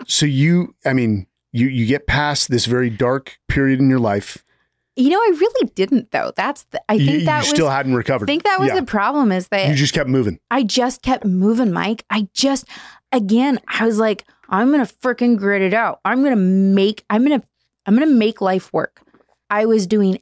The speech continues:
Speaker 2: everything wrong. Again, I was a subpar human being. I w-, I was really a terrible human.
Speaker 1: I love the fact that you own it and you've, you've reflected and you've made, you've taken the action to actually
Speaker 2: Oh.
Speaker 1: take the steps to,
Speaker 2: I
Speaker 1: to be a, be-,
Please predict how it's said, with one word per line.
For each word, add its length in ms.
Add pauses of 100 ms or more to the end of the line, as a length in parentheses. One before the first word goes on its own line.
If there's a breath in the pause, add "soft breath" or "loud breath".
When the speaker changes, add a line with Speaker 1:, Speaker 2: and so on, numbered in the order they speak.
Speaker 2:
everything 460
wrong. 320
Again, 360
I 40
was 140
a 40
subpar 680
human 320
being. 320 (520)
I 60
w-, 220
I 60
was 220 (120)
really 320 (140)
a 100 (240)
terrible 420
human. 520 (300)
Speaker 1:
I 60
love 180
the 80
fact 260
that 60
you 200
own 160
it 140 (100)
and 160
you've, 340
you've 200
reflected 480
and 100
you've 200
made, 380 (120)
you've 160
taken 280
the 200
action 440
to 140 (180)
actually 680 (100)
Speaker 2:
Oh. 500 (340)
Speaker 1:
take 180
the 80
steps 300
to, 220 (460)
Speaker 2:
I 80
Speaker 1:
to 140
be 180
a, 40
be-, 100